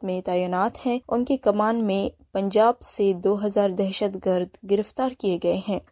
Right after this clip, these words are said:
जराये ने यह भी बताया है कि राय ताहिर को सूबे बलूचिस्तान से दहशतगर्दी के खात्मे का टास्क दिया जाएगा। वाज़ेह रहे कि मोहसिन हसन भट्ट तेरह जून साल दो हज़ार अठारह से बलूचिस्तान के आईजी के ओहदे पर फराइज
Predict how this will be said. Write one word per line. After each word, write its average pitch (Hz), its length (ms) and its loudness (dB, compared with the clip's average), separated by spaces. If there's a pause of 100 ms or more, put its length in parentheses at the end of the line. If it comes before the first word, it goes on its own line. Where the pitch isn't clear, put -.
जराये 226 280 8
ने 262 100 4
यह 240 180 8
भी 226 120 0
बताया 208 360 2
है 269 200 0
कि 240 220 0
राय 214 260 2
ताहिर 196 480 -4 (100)
को 190 140 2 (180)
सूबे 196 280 0
बलूचिस्तान 196 640 0
से 196 140 0
दहशतगर्दी 196 840 0
के 247 100 -4
खात्मे 208 500 0
का 240 140 -4
टास्क 175 360 -4
दिया 190 220 0
जाएगा। 180 400 2 (140)
वाज़ेह 208 260 8
रहे 247 180 -2
कि 254 160 -4
मोहसिन 208 480 -4
हसन 196 460 -4
भट्ट 185 220 0
तेरह 185 380 0
जून 190 300 -2
साल 180 280 -2
दो 185 80 0
हज़ार 196 420 0
अठारह 254 360 -2
से 233 220 2 (140)
बलूचिस्तान 226 800 2
के 208 200 -2 (120)
आईजी 180 380 -2
के 202 220 -4
ओहदे 196 300 0
पर 180 260 -4
फराइज 185 480 0